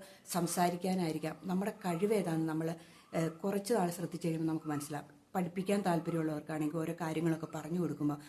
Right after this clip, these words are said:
അതാണ് നമ്മുടെ കഴിവ്. കളിക്കാൻ താല്പര്യമുള്ളവർക്ക് ഏതെങ്കിലുമൊക്കെ ഗെയിമുകളോ എന്തെങ്കിലുമൊക്കെ ക-, ഏ, ഇങ്ങനെ സ്പോർട്സിലൊക്കെ കഴിവുള്ളവർ ആ രീതിയിലേക്ക് പോകുന്നു.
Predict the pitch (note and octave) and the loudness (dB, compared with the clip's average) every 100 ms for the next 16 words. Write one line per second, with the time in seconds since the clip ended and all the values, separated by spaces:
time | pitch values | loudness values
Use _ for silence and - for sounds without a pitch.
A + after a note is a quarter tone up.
0 | - G3 G3+ F3 D#3+ D3 D3 C#3+ C#3+ C#3+ | -6 -2 4 4 4 4 2 -2 -4 -4
1 | C#3 - - - G3+ G3 G#3 G#3+ G3+ E3+ | -6 -12 -20 -2 0 2 2 2 2 0
2 | E3+ E3+ E3 D#3+ D#3 D#3+ E3+ E3 E3+ E3+ | 0 2 2 0 -2 -2 0 0 0 0
3 | E3 E3 D#3 - - D#3+ E3+ E3+ F3 F3 | 0 -2 -4 -10 -16 2 2 4 2 2
4 | D#3 - F3 E3+ E3+ E3+ F3 F#3+ - F3 | 0 -2 -2 2 2 0 -2 -8 -4 0
5 | E3+ - G3 F#3 - - - F3 F3 G3+ | 0 0 0 0 0 -8 0 2 2 2
6 | G3 F#3 F3+ E3+ F3+ E3+ F3 F3+ - G3 | 0 -2 0 2 2 2 0 -2 -2 0
7 | A#3 G3 D#3 D#3 D3+ D#3+ E3 D3+ D#3 D3 | 2 2 2 2 0 -2 -4 0 2 0